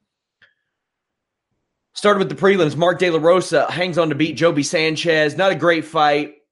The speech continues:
I will have my recommendations, the watch, don't watch, up in the morning. Uh, Joby Sanchez,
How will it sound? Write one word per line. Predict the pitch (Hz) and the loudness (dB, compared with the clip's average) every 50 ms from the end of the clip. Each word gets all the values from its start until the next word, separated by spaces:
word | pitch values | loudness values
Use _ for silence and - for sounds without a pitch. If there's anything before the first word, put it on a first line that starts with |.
| _ - | _ -2
I | 131 | -2
will | 139 139 165 170 175 | 0 2 2 2 2
have | 165 147 | 2 0
my | 151 143 | 0 0
recommendations, | 139 147 143 139 143 143 139 135 135 139 135 139 135 - 147 135 131 | 2 2 0 0 -2 -6 -6 -2 0 0 0 0 -2 -6 -8 -10 -12
the | - 120 127 120 | -10 -10 -8 -8
watch, | 117 113 139 143 147 147 139 - - | -6 -2 0 0 2 0 0 -4 -6
don't | 123 143 139 143 143 | -6 -4 -4 -2 -2
watch, | - 139 139 135 131 135 - - | 0 0 2 2 0 -2 -4 -4
up | - 139 135 - | -6 -6 -4 -6
in | 131 | -8
the | 120 | -8
morning. | 120 123 131 139 139 139 139 139 135 131 - - - - - _ _ _ _ _ _ _ _ _ - | -6 -4 -4 -4 -4 -4 -4 -6 -8 -8 -10 -10 -10 -12 -20 _ _ _ _ _ _ _ _ _ -6
Uh, | 127 127 123 123 113 | -2 0 0 0 -2
Joby | 127 131 160 175 160 156 143 | -2 0 0 0 2 0 -4
Sanchez, | 139 - - 151 151 151 156 156 147 160 165 151 151 147 143 147 139 131 - - - - | -4 -4 -4 -2 -2 -2 -2 -2 -2 -2 0 2 2 2 0 0 -4 -6 -10 -12 -14 -18